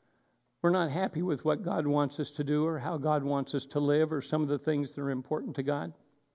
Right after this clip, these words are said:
We don't go talk to other people because sometimes we're fearful of how they're gonna respond, and that bothers us to think that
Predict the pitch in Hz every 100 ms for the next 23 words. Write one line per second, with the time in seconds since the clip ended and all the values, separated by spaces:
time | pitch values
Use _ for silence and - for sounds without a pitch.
0 | _ _ _ _ _ _ _ _ _ _
1 | _ _ _ _ - 160 185 190 185 175
2 | 185 196 - 180 165 165 165 170 160 143
3 | 147 180 170 170 170 156 147 - 190 180
4 | 160 143 117 156 147 143 151 147 143 -
5 | 156 160 170 202 151 165 160 139 139 175
6 | 160 131 147 135 - 156 165 160 - 170
7 | 151